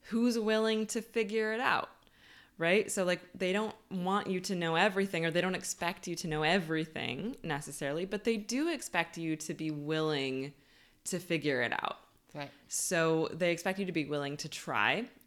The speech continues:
Speaker 1: and they expect you to be willing to, you know, if you need to, open a book and get a little bit more insight.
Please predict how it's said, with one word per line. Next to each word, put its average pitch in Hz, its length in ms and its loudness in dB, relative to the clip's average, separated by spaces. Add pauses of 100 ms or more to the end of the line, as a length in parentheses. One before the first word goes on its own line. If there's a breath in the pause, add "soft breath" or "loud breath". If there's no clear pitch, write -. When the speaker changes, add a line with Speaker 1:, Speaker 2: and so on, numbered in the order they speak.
Speaker 1:
and 170 160 4
they 151 80 4
expect 151 400 -2
you 156 60 0
to 151 60 -4
be 139 120 -2
willing 135 320 -2
to, 139 460 -4
you 139 100 -4
know, 120 140 -4
if 147 200 -4
you 143 80 -2
need 247 260 2
to, 147 300 2
open 151 300 0
a 127 60 -4
book 180 440 0
and 151 180 -4
get 147 120 -4
a 143 60 0
little 131 220 0
bit - 160 -6
more 127 200 -8
insight. - 480 -10